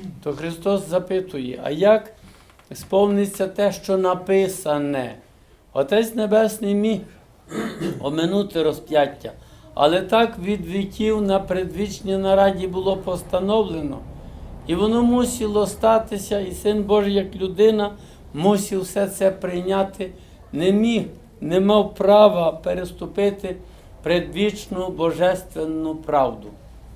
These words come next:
Але воїни не хотіли визнати ту, е, предвічну божественну правду,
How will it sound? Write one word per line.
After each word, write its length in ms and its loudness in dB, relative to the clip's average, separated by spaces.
Але 520 4
воїни 840 4
не 200 -2
хотіли 600 -2
визнати 800 -2
ту, 380 -8
е, 160 -10
предвічну 920 -8
божественну 1000 0
правду, 720 0